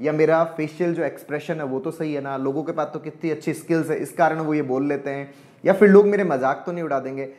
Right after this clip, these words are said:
या लोगों को लगेगा कि देखो कैसा बेवकूफ़ इंसान है जो इतना ज़्यादा बोल रहा है।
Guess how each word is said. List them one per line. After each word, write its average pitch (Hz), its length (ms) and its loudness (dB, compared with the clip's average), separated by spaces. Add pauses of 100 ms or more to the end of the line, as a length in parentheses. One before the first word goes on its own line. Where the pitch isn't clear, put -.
(160)
या 165 100 0
लोगों 170 280 0
को 185 80 -2
लगेगा 165 340 -2
कि 170 60 -4
देखो 170 200 -6
कैसा 156 280 -4
बेवकूफ़ 151 400 -8
इंसान 147 320 -4
है 147 80 -6
जो 139 80 -6
इतना 139 180 -8
ज़्यादा 139 200 -2
बोल 113 200 -6
रहा 110 140 -8
है। 110 60 -12